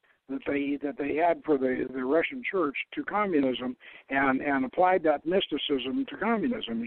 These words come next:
She's probably right about that. And, uh, and she, just like Marx, believed that, that religion was the opium of the people. Uh, so even though she's an anti-Marxist, she's, there are certain things about Marxism that, that, uh,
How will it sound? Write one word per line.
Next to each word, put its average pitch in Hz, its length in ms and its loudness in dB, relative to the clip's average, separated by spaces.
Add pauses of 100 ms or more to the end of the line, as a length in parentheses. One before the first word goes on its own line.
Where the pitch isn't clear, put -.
She's 143 140 -6
probably 156 260 0
right 127 220 0
about 107 300 -8
that. - 260 2 (1040)
And, 123 420 4
uh, 117 380 0
and 135 200 -2 (100)
she, 196 300 2
just 190 220 2
like 190 240 6
Marx, 220 480 2
believed 156 440 -2
that, 156 120 -6 (160)
that 147 200 -10
religion 165 460 -6
was 165 140 -8
the 156 120 -2
opium 185 360 -4
of 190 60 -14
the 196 60 -8
people. 247 360 -8 (760)
Uh, 139 380 0 (140)
so 151 320 0 (280)
even 208 260 2
though 202 160 8 (100)
she's 170 200 -4 (140)
an 151 100 -8
anti-Marxist, 208 960 2 (540)
she's, 156 260 -4 (100)
there 156 100 0
are 147 140 -4
certain 190 260 -8
things 190 300 -4
about 202 260 0
Marxism 160 720 -4
that, 160 220 -4
that, 160 360 -6
uh, 147 360 -2